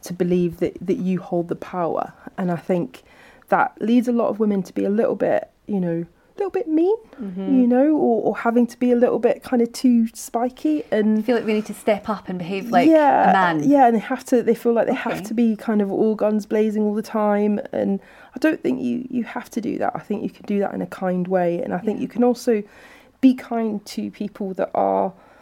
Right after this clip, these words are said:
Speaker 1: you know, less educated in it than you, because, you know, those men don't mean to be doing that. That's just how they are. It's how
Speaker 2: Mm-hmm.
Speaker 1: they've been raised, you know, and you can, you can teach them in a different way that, you know, we're also smart, we can make great decisions, and, you know,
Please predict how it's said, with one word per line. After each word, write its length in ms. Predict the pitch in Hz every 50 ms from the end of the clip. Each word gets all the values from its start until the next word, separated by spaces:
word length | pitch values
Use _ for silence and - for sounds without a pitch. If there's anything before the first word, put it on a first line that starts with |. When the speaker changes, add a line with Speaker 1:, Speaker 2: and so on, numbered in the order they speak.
| - - _ -
Speaker 1:
you 100 | - 226
know, 160 | 202 190 190 -
less 260 | - 226 226 - - -
educated 580 | 220 208 240 220 - - 220 196 - 220 196 208
in 60 | 202
it 120 | 190 - -
than 140 | 202 185 185
you, 320 | 196 226 190 - - -
because, 420 | - 185 - - 196 190 185 180 196
you 80 | - 214
know, 140 | 196 185 185
those 420 | 185 208 202 202 196 185 - - - - - - - - - -
men 180 | 226 226 247 254
don't 160 | 247 269 233 -
mean 220 | 233 233 254 262
to 80 | 254 -
be 100 | - 185
doing 240 | - - - - -
that. 240 | - - - - -
That's 200 | - - - -
just 280 | - 185 180 - - -
how 200 | - - 180 170
they 140 | 180 180 196
are. 280 | 233 240 185 - -
It's 140 | - 165 156
how 120 | 165 175 180
Speaker 2:
Mm-hmm. 80 | 185
Speaker 1:
they've 180 | 214 220 214 -
been 140 | - 185 175
raised, 420 | 170 160 139 - - 185 180 - -
you 80 | -
know, 160 | 185 185 180 190
and 160 | 202 196 185
you 100 | 185 180
can, 300 | 185 - 190 185 - -
you 100 | - -
can 140 | - 208 196
teach 340 | - - 254 254 - -
them 100 | - 208
in 60 | 196 185
a 80 | 180
different 360 | 175 208 175 - - - - -
way 260 | 208 202 165 165 -
that, 240 | 180 - - - -
you 120 | - 202
know, 200 | 180 165 170 185 190 - - - - - - -
we're 180 | 214 233 233
also 280 | 233 311 339 - - -
smart, 380 | - - - 165 156 143 - -
we 80 | - 185
can 220 | - - 185 196
make 180 | 202 202 - -
great 180 | 185 170 - -
decisions, 560 | 160 - - 165 - 170 160 156 151 - -
and, 460 | - - 147 160 160 160 156 156 -
you 120 | - 196 180
know, 200 | 170 165 160